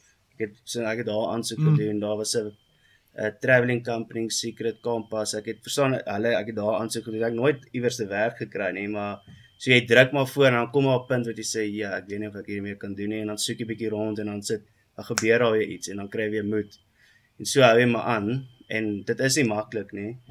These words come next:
Speaker 1: maar ek het net vir myself sê, "Ek gaan nie weer, ek gaan nie weer terug na 'n plek toe waar ek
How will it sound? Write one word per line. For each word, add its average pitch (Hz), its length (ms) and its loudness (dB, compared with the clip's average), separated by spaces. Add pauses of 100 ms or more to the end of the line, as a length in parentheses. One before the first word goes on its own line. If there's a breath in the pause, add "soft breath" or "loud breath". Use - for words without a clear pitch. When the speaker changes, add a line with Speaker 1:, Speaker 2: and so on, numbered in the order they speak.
(360 loud breath)
Speaker 1:
maar 107 160 -2
ek 110 60 -2
het 135 80 -2
net 127 160 2
vir 123 100 -4
myself 113 340 -2
sê, 113 180 -4
"Ek 107 80 -8
gaan 117 140 -6
nie 117 100 -4
weer, 104 400 -2 (360)
ek 107 80 -10
gaan 120 100 -8
nie 123 120 -4
weer 110 240 -2 (480)
terug 123 320 0
na 110 120 -4
'n 104 120 -8
plek 110 300 -2
toe 104 160 -4
waar 101 160 -4
ek 101 60 -16